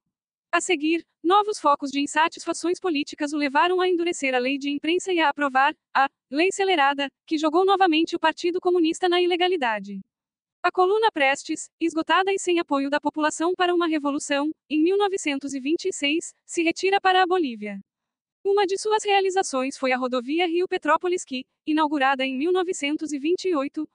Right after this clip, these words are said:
mais tarde receberia seu nome, pertencente à B R zero quatro zero, primeira rodovia asfaltada do Brasil e considerada na época como uma grande obra da engenharia civil brasileira,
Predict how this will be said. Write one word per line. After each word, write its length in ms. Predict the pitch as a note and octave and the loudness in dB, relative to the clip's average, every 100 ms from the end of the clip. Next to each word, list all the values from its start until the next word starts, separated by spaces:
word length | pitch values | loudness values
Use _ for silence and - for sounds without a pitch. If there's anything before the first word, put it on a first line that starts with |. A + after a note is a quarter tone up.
| _ | _
mais 260 | C#4 F#4+ F#4+ | -2 -2 0
tarde 300 | E4 F4 E4 | 0 0 0
receberia 500 | E4 D#4+ D4+ C4+ C4+ | -4 -2 -2 -2 -4
seu 180 | - E4+ | -2 0
nome, 340 | C#4+ D4 D#4+ - _ | 2 2 -2 -6 _
pertencente 600 | - E4+ F#4+ F4+ G4 G#4 | -4 -2 0 0 -2 0
à 60 | G4 | 0
B 80 | D4+ | 2
R 260 | B3+ A#3+ | 0 0
zero 280 | A#3+ C4 D4+ | -2 0 0
quatro 280 | - D#4 F4+ | 0 -2 -2
zero, 380 | D4+ C#4 D4 D#4+ _ _ | 0 0 0 -4 _ _
primeira 400 | D#4+ E4 G#4 G#4 | 2 4 4 2
rodovia 520 | G4+ F#4+ C#4 B3+ A#3+ | 2 0 -2 -2 -2
asfaltada 520 | - D4 C#4+ D4 D#4+ | 0 0 2 0 0
do 120 | D4 | -2
Brasil 340 | C#4 C#4 C4 D4+ | -2 -2 -2 -4
e 80 | |
considerada 640 | D4+ D4 D4+ C#4+ C#4 D#4+ E4 | -2 -4 -2 0 2 2 2
na 120 | D#4 | 2
época 360 | D4 - E4 | 0 -2 -4
como 200 | - D4 | -2 0
uma 160 | D4 C#4+ | 0 -2
grande 300 | C4 F4 F4+ | 0 0 2
obra 300 | D4 D4 D4 | 2 2 0
da 100 | C#4+ | 0
engenharia 540 | C#4+ C#4 C#4+ C#4 D#4 | 0 0 -2 0 -2
civil 320 | E4+ D4+ C#4 D4+ | -4 -6 -4 -2
brasileira, 580 | D4+ D#4+ D4 C#4+ D4 | -2 0 0 -2 -4